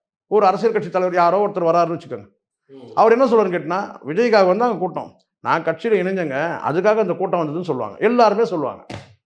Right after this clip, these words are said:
Speaker 1: அப்போ முதல் அவருடைய அந்த என்ன சொன்ன வந்து ஒரு, ஒரு பிரைமரி ஸ்ட்ரென்த் இருக்குல்ல, அதை காட்டிடுறாரு. அதை காட்டிட்டு அதுக்கு பிறகு வந்து பார்த்தீங்கன்னா, மூன்றாவது இருக்கக்கூடிய அந்த, அதாவது மூன்றாவதா இருக்கக்கூடிய நபர்கள் உள்ள, உள்ள நுழையும் போது,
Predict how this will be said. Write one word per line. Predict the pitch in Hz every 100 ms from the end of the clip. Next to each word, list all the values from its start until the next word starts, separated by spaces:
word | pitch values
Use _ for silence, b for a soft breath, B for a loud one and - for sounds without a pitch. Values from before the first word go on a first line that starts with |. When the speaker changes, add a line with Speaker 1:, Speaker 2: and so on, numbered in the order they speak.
| _ _
Speaker 1:
அப்போ | - 135 - 247
முதல் | 240 170 190 269 302 311
அவருடைய | - 170 202 208 190 180 165 156
அந்த | 143 165 160 151 139 127
என்ன | 131
சொன்ன | 160 156 143
வந்து | 131 131 156
ஒரு, | 160 135 120 110 -
ஒரு | - 156 -
பிரைமரி | 185 214 190 -
ஸ்ட்ரென்த் | 190 196 196
இருக்குல்ல, | 160 135
அதை | 127 165 185
காட்டிடுறாரு. | 196 208 185 131 - _ _ _
அதை | - 139
காட்டிட்டு | 135 202 233 254 214 320
அதுக்கு | 359 151 202 220
பிறகு | 214 285 320
வந்து | 294 262
பார்த்தீங்கன்னா, | 247 240 269
மூன்றாவது | 247 262 254 254 233 214 190 180 170 160 151 110
இருக்கக்கூடிய | 180 165 156 165 160 156
அந்த, | 143 143 143
அதாவது | 127 139
மூன்றாவதா | 156 170 202 190 180 156
இருக்கக்கூடிய | 147 147 139
நபர்கள் | 135 139 151 139
உள்ள, | 139
உள்ள | 151 151 160
நுழையும் | 147 147 139
போது, | 113 165 254